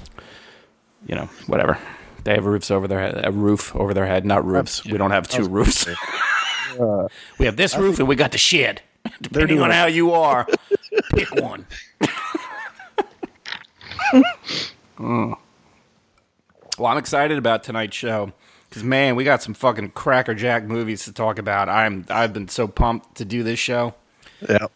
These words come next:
Speaker 2: me too.
Speaker 1: Um, 'cause we got some fucking bangers. Uh, before we do that, um,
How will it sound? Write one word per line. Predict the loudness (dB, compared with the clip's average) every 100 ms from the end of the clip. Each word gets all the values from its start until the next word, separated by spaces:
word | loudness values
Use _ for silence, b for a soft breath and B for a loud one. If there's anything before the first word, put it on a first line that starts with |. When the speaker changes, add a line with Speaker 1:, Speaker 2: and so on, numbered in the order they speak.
| -2
Speaker 2:
me | 0
too. | 4 2
Speaker 1:
Um, | 2 -6 -16
'cause | -10
we | -4
got | -4 -4
some | -10
fucking | -10 -2 -2 -2 -6
bangers. | 0 2 2 0 -4 -8 _ B B B B
Uh, | 0 2 2 2 0
before | -2 -2 2 2
we | 2
do | 0 0
that, | 4 4 4 -2 _ _
um, | 0 2 4 2 0 -6